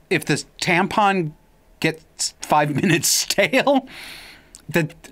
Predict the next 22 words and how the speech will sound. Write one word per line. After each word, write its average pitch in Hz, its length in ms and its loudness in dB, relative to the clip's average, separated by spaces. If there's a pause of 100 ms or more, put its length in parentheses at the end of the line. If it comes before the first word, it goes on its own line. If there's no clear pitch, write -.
oh, 123 400 0 (880)
okay. 101 300 -2 (840)
The 170 140 0
question 214 400 0
is, 113 220 -2 (280)
is 208 200 0
this 262 240 0
young 190 220 4
woman 135 340 2
actually 156 440 0
this 147 240 -2
nuts, 120 420 -2
or 127 160 0
is 120 100 -2
that 147 200 0
just - 280 -4
the 123 140 -2
excuse - 520 -4
that - 160 -6
she's - 240 -6
reaching 95 360 -6
for? - 340 -10